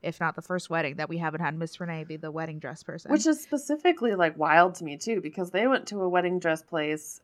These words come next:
Speaker 2: in Arkansas, and, like, if the Duggars only use Miss, what's her name?
Speaker 1: Miss Renee.
Speaker 2: Miss Renee. I can't get her and Miss Cindy.
Speaker 1: <laughs> I know.
Speaker 2: God, Miss Renee. Like, they just found a random place.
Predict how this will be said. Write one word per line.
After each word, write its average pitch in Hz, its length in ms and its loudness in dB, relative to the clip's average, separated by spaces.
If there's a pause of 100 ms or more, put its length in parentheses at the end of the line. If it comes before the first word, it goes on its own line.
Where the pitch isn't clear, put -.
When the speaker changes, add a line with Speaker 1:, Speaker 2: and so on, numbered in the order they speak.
Speaker 2:
in 165 400 -4 (360)
Arkansas, 175 760 2 (260)
and, 190 160 -2
like, 175 320 2 (320)
if 202 160 -6
the 190 80 -4
Duggars 220 420 4
only 190 280 2
use 160 580 0 (320)
Miss, 165 420 -2 (200)
what's 208 200 -8
her 247 100 2
name? 233 280 -4 (560)
Speaker 1:
Miss 208 260 2
Renee. 156 340 0
Speaker 2:
Miss 208 160 -4
Renee. 151 340 -6
I 180 60 -8
can't 247 240 0
get - 160 -4
her 185 160 4
and 175 140 2
Miss 160 160 -2
Cindy. 151 500 -2 (260)
Speaker 1:
<laughs> - 260 -20
I 202 160 6
know. 180 280 6 (240)
Speaker 2:
God, 180 300 -6
Miss 208 200 -4
Renee. 170 500 2 (280)
Like, 196 320 4 (600)
they 233 120 4
just 240 400 -2 (760)
found 247 440 4
a 240 100 6
random 214 520 0
place. 403 600 0